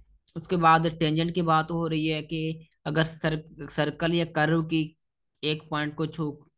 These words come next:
छूकर एक लाइन गुजरे तो उसको कहते हैं टेंजेंट लाइन। और उसके बाद सेगमेंट of circle। ये देखें, सर्कल हमारे पास है,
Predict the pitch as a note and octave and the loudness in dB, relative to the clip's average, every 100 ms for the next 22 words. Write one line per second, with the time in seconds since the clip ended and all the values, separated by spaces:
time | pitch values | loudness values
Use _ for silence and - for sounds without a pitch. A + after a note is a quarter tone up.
0 | _ - D#3+ D#3+ D3+ C#3+ D3 C#3+ D3 C#3 | _ -6 -6 -4 -4 -4 -2 -2 -2 -4
1 | C#3 D3 D3 C#3+ - - C3+ C3 C#3+ C3 | -4 -6 -6 -12 -14 -8 -8 -6 -10 -8
2 | C3+ B2+ C3 B2+ B2+ A2+ G#2+ - _ _ | -6 -2 -2 -2 -4 -6 -6 -10 _ _
3 | _ _ _ _ _ - E3 E3 E3+ E3+ | _ _ _ _ _ -4 0 2 2 0
4 | E3 E3+ F3 D#3 D3 D3 D3+ D#3 D#3 D#3 | -2 -2 -2 2 4 4 2 0 0 -2
5 | D#3 D#3 D3 D3+ D3+ C#3 C#3+ C#3+ C#3+ C#3 | -2 -2 -4 -4 -2 -2 -2 -2 -2 -4
6 | D3 C#3+ C#3+ C#3+ C#3 C#3+ C3+ _ _ - | -4 -2 -4 -4 -8 -10 -16 _ _ -6
7 | C#3 C#3 - C3 B2+ C3+ B2 - - _ | -6 -6 -6 -6 -4 -4 -4 -6 -16 _
8 | _ _ _ _ _ E3 F#3 F3+ F3+ G#3+ | _ _ _ _ _ -2 0 2 0 -2
9 | G3+ E3+ E3+ F#3 F3 E3 D#3+ D#3+ D#3+ D#3+ | -2 -2 -2 -2 0 0 0 0 0 0
10 | E3 E3 | -2 -4